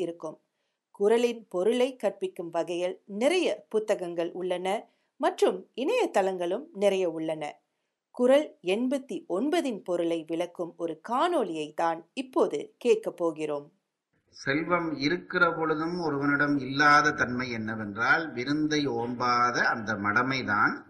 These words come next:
Speaker 2: உடைமையுள் இன்மை. சில பேர்கிட்ட செல்வம் இருந்தும் இல்லாமல் இருக்கும். எப்படி இல்லாமல் இருக்குன்னா, விருந்து ஓம்பாதவனிடம் செல்வம் இருந்தாலும் அது இல்லாததற்கு சமம். அப்ப இந்த குறளை எப்படி படிக்க வேண்டும் என்று கேட்டால், உடைமையுள் இன்மை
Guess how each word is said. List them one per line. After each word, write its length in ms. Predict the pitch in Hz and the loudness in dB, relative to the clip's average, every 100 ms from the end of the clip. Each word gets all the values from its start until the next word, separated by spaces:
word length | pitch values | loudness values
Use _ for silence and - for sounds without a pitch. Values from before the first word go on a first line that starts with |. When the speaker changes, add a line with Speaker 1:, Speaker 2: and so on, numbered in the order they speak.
| 120 | 2
Speaker 2:
உடைமையுள் 500 | 151 170 147 170 202 123 | 4 4 2 2 -2 -4
இன்மை. 240 | 110 113 - _ _ _ _ _ _ | -4 -6 -8 _ _ _ _ _ _
சில 80 | 139 151 | 2 4
பேர்கிட்ட 300 | 160 160 196 - | 4 2 0 0
செல்வம் 360 | 143 165 170 160 139 | -2 -2 -2 0 0
இருந்தும் 460 | 180 202 202 220 214 | 2 2 0 0 2
இல்லாமல் 520 | 170 170 170 170 165 | 6 10 10 10 8
இருக்கும். 340 | 151 143 135 - _ - 139 | 6 2 -2 -6 _ -4 -2
எப்படி 200 | 202 185 | 2 2
இல்லாமல் 320 | 156 156 147 139 | 8 8 8 2
இருக்குன்னா, 300 | 127 143 175 | 2 4 4
விருந்து 300 | 165 185 196 | 6 2 4
ஓம்பாதவனிடம் 800 | 185 180 170 160 143 131 - - 160 | 4 6 6 8 6 6 4 4 2
செல்வம் 280 | 151 160 135 | 2 4 4
இருந்தாலும் 500 | 131 139 127 127 185 | 4 6 6 6 2
அது 80 | 156 123 | -2 -4
இல்லாததற்கு 720 | 131 139 127 107 98 - 202 202 | 2 4 4 0 -6 -8 -10 -8
சமம். 320 | - 110 113 - _ _ _ _ - - - - | -8 -6 -8 -12 _ _ _ _ -20 -18 -20 -10
அப்ப 120 | 131 135 | -2 -2
இந்த 120 | 135 | 0
குறளை 240 | 147 165 143 | 2 2 2
எப்படி 180 | 143 | 2
படிக்க 280 | 131 127 120 117 | 2 0 0 -2
வேண்டும் 240 | 104 101 | -2 -4
என்று 160 | 98 92 | -6 -6
கேட்டால், 520 | 85 - 98 117 131 143 139 - _ _ _ _ _ | -6 0 4 6 6 4 -2 -8 _ _ _ _ _
உடைமையுள் 640 | 117 147 165 165 160 160 151 127 | 2 4 4 2 2 0 0 -2
இன்மை 320 | 113 123 131 | -2 -2 2